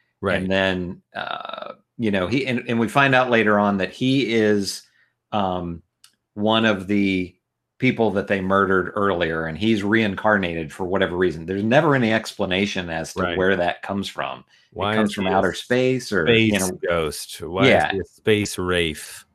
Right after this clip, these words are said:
Speaker 2: Yeah.
Speaker 1: Why doesn't he look like the, the, and when you say one of the murdered, we only see evidence that he's killed one person, although he's constantly threatening it. Like, this
Speaker 2: Right.
Speaker 1: guy doesn't fit into society. His behavior <laughs> is,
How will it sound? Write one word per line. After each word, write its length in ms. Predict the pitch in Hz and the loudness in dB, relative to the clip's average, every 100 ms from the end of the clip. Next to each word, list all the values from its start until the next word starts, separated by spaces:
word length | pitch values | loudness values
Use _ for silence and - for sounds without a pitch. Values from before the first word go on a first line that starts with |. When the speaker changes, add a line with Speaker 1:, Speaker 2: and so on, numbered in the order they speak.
| _ _ - | _ _ -4
Speaker 2:
Yeah. 320 | 107 71 - - _ - | 0 0 -2 -12 _ -2
Speaker 1:
Why 200 | 104 117 | 2 4
doesn't 280 | 123 113 117 | 4 6 6
he 120 | 110 | 6
look 400 | 110 120 123 - | 6 4 4 0
like 360 | 104 98 - | 0 0 -6
the, 200 | 95 95 - _ - | -2 -2 -4 _ -6
the, 140 | 90 - _ _ | -6 -6 _ _
and 160 | 127 120 - _ | -4 -4 -10 _
when 120 | 151 | 0
you 60 | 175 | 2
say 180 | - 185 | 4 6
one 200 | 135 135 | 6 6
of 60 | |
the 60 | 113 | 4
murdered, 380 | 104 101 95 92 | 4 2 2 0
we 160 | 120 | 0
only 220 | 165 196 156 | 2 2 0
see 260 | - 131 | 0 2
evidence 380 | 110 104 101 90 | 2 2 -2 -2
that 140 | 98 | -6
he's 180 | 87 95 | -6 -8
killed 360 | - 117 98 85 | -4 0 0 -2
one 420 | 78 95 92 85 | -4 -4 -4 -6
person, 440 | - 95 90 82 | -4 -4 -4 -6
although 280 | 76 78 80 | -8 -6 -6
he's 200 | 92 82 | -6 -8
constantly 680 | - 113 120 - 101 - 80 | -4 -2 -2 -2 -6 -6 -12
threatening 600 | - 92 90 - 69 60 | -4 -2 -2 -4 -18 -16
it. 140 | 52 - _ | -18 -20 _
Like, 200 | 98 87 - | -6 -4 0
this 100 | 110 | 0
Speaker 2:
Right. 120 | 78 | 4
Speaker 1:
guy 300 | 123 101 95 - - - _ _ _ _ - | 4 4 0 -4 -20 -20 _ _ _ _ 4
doesn't 420 | 117 104 104 - | 4 4 0 -4
fit 360 | - 104 80 - | 0 2 0 -4
into 260 | 90 80 | -8 -8
society. 800 | 80 85 - 87 80 73 67 65 | -8 -8 -4 -4 -4 -4 -4 -4
His 240 | 64 92 - | -2 -2 0
behavior 600 | 101 95 113 104 101 95 | 2 4 4 6 6 6
<laughs> 60 | |
is, 360 | 117 101 95 | 4 2 0